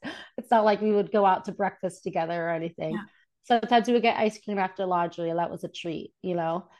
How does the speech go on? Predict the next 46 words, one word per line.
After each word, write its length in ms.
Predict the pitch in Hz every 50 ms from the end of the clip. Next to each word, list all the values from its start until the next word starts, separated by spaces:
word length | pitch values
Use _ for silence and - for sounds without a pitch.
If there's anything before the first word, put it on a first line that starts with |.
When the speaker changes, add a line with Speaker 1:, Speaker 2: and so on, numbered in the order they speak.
| _ _ _ _ _ -
Speaker 1:
Uh, 380 | - 208 202 196 190 180 170 - - -
but 200 | - 208 202 -
then 200 | 220 214 214 208
by 120 | - 220 202
the 80 | 202
time 380 | 202 - - 220 208 208 202 202
I'm 260 | 196 190 185 175 - - _ _ _ _
eight 180 | - 214 220 -
years 280 | - 214 214 208 202
old, 420 | 202 190 190 196 196 196 214 214 - - - - _
I 300 | - 196 185 185 185 175 -
get, 240 | 196 190 - - -
and 160 | - 208 202
I 80 | 220 233 233
actually, 560 | 277 302 - - - 208 220 202 190 175 180
to 100 | - 214
be 140 | 214 196 196
honest, 340 | 190 190 190 185 190 -
in 80 | 196 190
the 60 | 185
book 220 | 180 - 202 202 -
you 60 | 208 190
find 240 | - 185 180 175
out, 160 | 175 175 - -
I'm 160 | - 196 214
actually 300 | 214 214 - - 220 196
nine 300 | 202 208 208 214 202 202
years 200 | 190 180 175 -
old, 180 | 160 160 151
but 100 | - 185
I 60 | 175 170
thought 300 | 170 - - 196 190 190
I 100 | 185 185
was 140 | 175 170 -
eight. 260 | - 160 143 147 - -
Like, 160 | - 175 165
that's 220 | - 196 202 202 -
how 160 | - 202 190
little 260 | 170 185 190 185 185
connection 540 | 190 - - 185 175 180 175 - - - 180
I 80 | 175 180
had 180 | 190 180 170
about 180 | 175 170 175 -
<laughs> 80 | 190 151
my 60 | 214
life. 380 | 202 190 196 - 180 - -